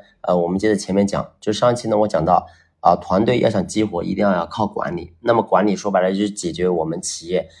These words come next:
分工之后的一体化问题。那么分工之后要一体化，如何才能一体化呢？其实这是我们要思考的。其实要一体化啊，从大的这个方-，方向维度来讲，那么呢，你一定要形成闭环。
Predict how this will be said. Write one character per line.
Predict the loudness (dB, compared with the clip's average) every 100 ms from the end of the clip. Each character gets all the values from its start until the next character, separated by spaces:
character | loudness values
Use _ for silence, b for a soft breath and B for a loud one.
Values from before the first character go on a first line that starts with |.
| b b
分 | 0 2
工 | 4 2
之 | 2
后 | 2
的 | 0
一 | -2
体 | -6 -8
化 | -2 -2
问 | -2
题。 | -8 -14 _ _ _ 0
那 | 2
么 | 2 B B
分 | 2 4 4
工 | 2
之 | 4
后 | 4
要 | 4
一 | 2
体 | -4 -6
化， | -2 -2 -4
如 | 0 0
何 | 2 0
才 | 0
能 | 0
一 | -2
体 | -4
化 | -4 0
呢？ | 0 -2 -10 _ _
其 | -4 -2
实 | -2
这 | -2
是 | -2
我 | -2
们 | -2 -2
要 | -2
思 | -2 -6
考 | -4
的。 | -6 -8 b b b
其 | -4
实 | 2
要 | 4
一 | 2
体 | -2 -4
化 | -2 -2 -2
啊， | -6 -6 b b
从 | -4 0 2
大 | 4 4
的 | 4 0
这 | 0 0
个 | -2
方-， | 2 4 4 0 -6
方 | -2 0 2
向 | 2 0 0
维 | -2
度 | 0
来 | 0 0
讲， | -4 -8 _ _ _ _
那 | 2
么 | 4 4
呢， | 0
你 | -2 2
一 |
定 |
要 | 2
形 | 2 0
成 | 0
闭 | 2 0
环。 | 0 -4 -8